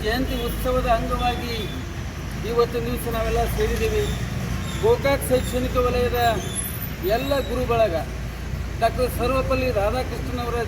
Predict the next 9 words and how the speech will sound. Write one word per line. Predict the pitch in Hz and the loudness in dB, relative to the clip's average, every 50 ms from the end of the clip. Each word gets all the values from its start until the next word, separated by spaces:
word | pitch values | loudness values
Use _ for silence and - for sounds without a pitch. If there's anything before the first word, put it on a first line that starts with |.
| 175 | 0
ಜನ್ಮ | 220 226 254 262 247 | 0 0 0 0 0
ದಿನಾಚರಣೆಯನ್ನು | 240 233 226 240 240 - - 233 233 240 233 233 233 233 117 120 117 110 110 - - - - - - - - - - - | -2 -2 -2 -2 -2 -2 -2 -2 -2 -2 -2 -2 -2 0 0 0 0 0 -2 -2 -4 -4 -6 -6 -6 -6 -6 -4 -2 0
ಹತ್ತಾರು | - - - - 277 285 294 285 285 269 | 0 0 0 0 2 4 4 4 2 2
ವರ್ಷಗಳಿಂದ | 262 247 240 - 254 247 247 247 247 240 254 247 | 0 0 -2 -2 -4 -2 0 0 0 0 0 -2
ಭಾಳಷ್ಟು | 240 233 226 233 247 254 - - - 262 254 240 233 214 202 - - - - - - - - - - - - - 196 214 | -2 0 2 2 0 0 -2 -4 -4 -2 0 0 0 0 -2 -4 -6 -6 -6 -4 -4 -6 -6 -4 -4 -4 -2 0 0 0
ಔಚಿತ್ಯಪೂರ್ಣವಾಗಿ | 254 254 277 - - 294 277 254 - 262 262 254 254 254 247 240 247 240 247 240 233 233 226 | 0 0 0 -2 0 0 0 0 0 -2 -2 -2 -2 0 2 0 0 0 0 0 0 0 0
ಆಚರಿಸಿಕೊಂಡು | 220 - - 190 196 208 - 247 247 233 - - - 240 233 226 233 226 220 220 220 - - - - | -2 -2 -2 -2 -2 0 2 2 2 2 0 -2 -2 -2 0 2 4 4 4 2 2 -2 -4 -2 0
ಬರ್ತಾ | 190 202 202 - 254 | 0 0 0 0 0
ಇದ್ದೇವೆ. | 247 233 226 220 214 208 214 | 0 0 0 0 -2 -2 -2